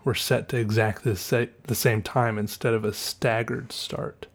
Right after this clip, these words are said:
They probably just didn't s-, finish setting up the show. Like, they dragged in all the fireworks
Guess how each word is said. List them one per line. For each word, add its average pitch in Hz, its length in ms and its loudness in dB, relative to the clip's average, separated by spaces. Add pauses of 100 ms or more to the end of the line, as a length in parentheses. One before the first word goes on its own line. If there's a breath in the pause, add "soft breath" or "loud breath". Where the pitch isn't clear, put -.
(840 soft breath)
They 151 80 6
probably 202 240 10
just 139 200 4
didn't 135 300 4
s-, - 300 -2
finish - 540 4
setting 123 360 4
up 113 240 0 (220)
the 117 100 0
show. - 520 0 (760)
Like, 113 140 0
they 117 120 4
dragged 127 440 6
in 127 160 8
all 117 160 6
the 127 80 4
fireworks 120 840 4